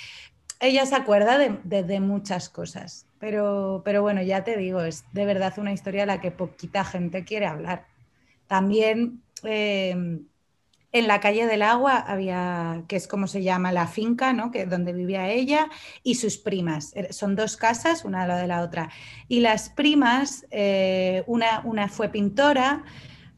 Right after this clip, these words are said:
y nadie, nadie quiere hablar de ellas porque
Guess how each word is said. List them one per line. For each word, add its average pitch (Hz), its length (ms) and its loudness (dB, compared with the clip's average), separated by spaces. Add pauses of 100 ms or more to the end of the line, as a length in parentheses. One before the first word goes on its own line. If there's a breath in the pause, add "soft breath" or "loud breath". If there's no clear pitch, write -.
y 240 140 0
nadie, 269 580 4
nadie 247 500 2
quiere 190 220 0
hablar 185 380 0
de 180 180 0
ellas 170 420 -4
porque 202 840 -4